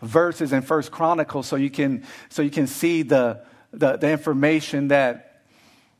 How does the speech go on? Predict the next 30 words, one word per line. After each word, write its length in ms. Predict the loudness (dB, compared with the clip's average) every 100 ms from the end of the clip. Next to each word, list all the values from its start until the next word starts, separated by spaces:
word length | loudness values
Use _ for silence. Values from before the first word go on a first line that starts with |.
| _ _
it 80 | 2
doesn't 260 | 2 4 4
add 300 | 4 4 2
or 80 |
take 280 | -2 -2 0
away, 580 | 0 2 4 2 -2 -10 _ _ _ _ _ _ _ _ _ _ -20 -4
but 200 | 0 2
it 120 | 4
adds 440 | 4 4 4 0
further 340 | -2 -2 0 2
light 420 | 4 4 2 -4 -20 -20 -10
to 80 | -4
what's 180 | -2
going 280 | 0 2 2
on 200 | 2 2
here. 380 | 0 -2 -2 -8 -20 -12
And 80 | -2
so 100 | 2
they 120 | 2
burned 500 | 0 0 0 2 0
those 200 | 0 0
idols. 680 | 2 2 2 -4 -14 -18 -20 _ _ _ _ -8
In 120 | -2 2
verse 240 | 2 2
twenty-two, 520 | -2 -2 -2 -4 -8
Second 300 | -2 0 0
Samuel 340 | 0 0 0 0
five, 360 | 2 2 2
it 60 | -2
says, 380 | 2 2 2